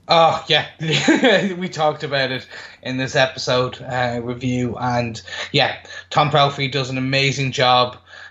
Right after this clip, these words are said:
You can feel his, the hurt in his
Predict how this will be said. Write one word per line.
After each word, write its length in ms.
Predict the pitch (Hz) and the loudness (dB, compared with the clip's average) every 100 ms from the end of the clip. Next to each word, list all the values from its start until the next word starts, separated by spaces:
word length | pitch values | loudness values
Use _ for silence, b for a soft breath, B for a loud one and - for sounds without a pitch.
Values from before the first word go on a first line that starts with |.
| B | B
You 100 | 127 | -10
can 180 | 135 | -8
feel 520 | 107 - 143 135 135 131 | -8 -4 2 4 4 2
his, 280 | 120 120 - | 0 -4 -2
the 160 | 131 | -2
hurt 680 | 123 - 143 135 120 - - B B B B - | -2 0 2 2 0 -4 -8 B B B B -4
in 220 | 139 120 | -2 -2
his 760 | 107 - 139 151 165 - - | -8 -2 2 2 0 -6 -10